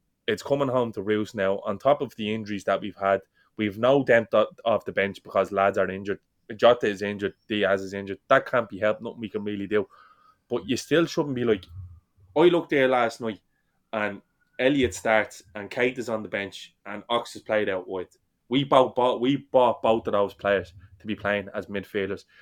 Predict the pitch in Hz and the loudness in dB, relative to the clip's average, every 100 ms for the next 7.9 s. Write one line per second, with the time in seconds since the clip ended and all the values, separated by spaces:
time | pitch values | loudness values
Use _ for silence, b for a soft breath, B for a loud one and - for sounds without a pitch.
0 | b b _ - 131 127 127 123 - - | b b _ 6 6 8 6 6 -6 -8
1 | 117 98 104 - 117 - 113 107 98 98 | -8 -2 0 4 2 2 -4 0 0 2
2 | 107 104 107 95 101 98 101 98 104 98 | -2 -2 -4 -2 -4 -4 -4 -4 -2 -4
3 | - b b b b _ 131 123 131 117 | -6 b b b b _ 0 2 4 4
4 | 98 104 - 117 110 110 101 98 92 - | 4 -2 -6 -6 -6 -6 -6 -6 -8 -6
5 | 98 90 _ _ _ - 110 101 95 110 | -8 -8 _ _ _ -12 -6 -6 -4 -4
6 | 101 101 113 - 113 104 101 104 - 95 | -4 2 2 2 -6 -8 -8 -8 -8 -8
7 | 98 - _ _ _ _ 107 95 | -8 -10 _ _ _ _ -6 -6